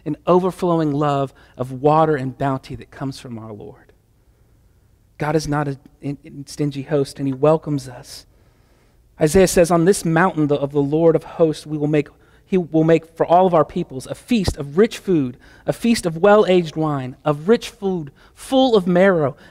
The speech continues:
of aged wine, well refined." This is an image of the kind of host our Lord is.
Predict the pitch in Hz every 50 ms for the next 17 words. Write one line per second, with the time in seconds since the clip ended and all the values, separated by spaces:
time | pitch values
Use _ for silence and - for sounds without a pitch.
0 | _ - 156 - - 170 185 196 196 180 170 160 151 165 160 151 147 143 139 131
1 | 135 - _ _ _ - 135 139 139 139 135 131 131 131 - - _ 127 123 123
2 | 120 113 113 - _ _ _ _ - 226 226 - - - - 190 185 170 - -
3 | 160 160 - - - 165 175 165 156 127 120 117 117 - - - _ _ _ _
4 | _ _ _ _ _ _ _ _ _ _ - - - 139 - - 156 135 123 -
5 | - - 190 147 139 - - - - 135 127 120 120 127 127 131 117 117 - 139
6 | 131 123 113 120 123 _ _ - _